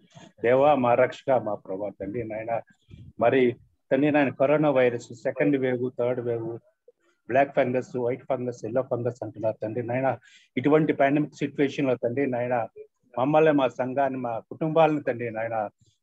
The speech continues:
మీ స్వాధీనంలో ఉంచుకొని మమ్మల్ని రక్షిస్తున్న విధానం బట్టి మీకు అనేక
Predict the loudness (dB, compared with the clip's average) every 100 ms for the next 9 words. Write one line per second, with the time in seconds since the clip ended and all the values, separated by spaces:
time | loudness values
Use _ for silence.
0 | -10 0 4 4 4 4 4 4 0 -2
1 | -2 0 -2 -4 -8 -10 -8 -10 -10 -10
2 | -8 -2 0 0 -2 -4 -8 -10 -8 -6
3 | -6